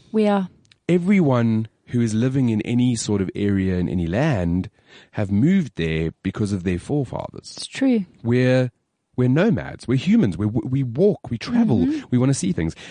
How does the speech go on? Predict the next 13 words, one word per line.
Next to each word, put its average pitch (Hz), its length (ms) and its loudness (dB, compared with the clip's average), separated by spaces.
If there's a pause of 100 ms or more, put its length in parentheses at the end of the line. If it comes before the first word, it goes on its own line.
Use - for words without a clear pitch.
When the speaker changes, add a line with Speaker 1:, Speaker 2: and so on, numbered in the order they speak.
(100)
Speaker 2:
And 139 200 2
Speaker 1:
We're 160 100 2
Vikings. 147 640 -4 (200)
<laughs> - 240 -20
Speaker 2:
Well, 113 160 0
<laughs> - 400 -4
Speaker 1:
Just - 220 -18
Speaker 2:
some 208 160 4
of 156 80 2
Speaker 1:
kidding. 294 200 -2
Speaker 2:
us 330 280 2 (300)
are. 349 120 -2
Speaker 1:
<laughs> - 40 -20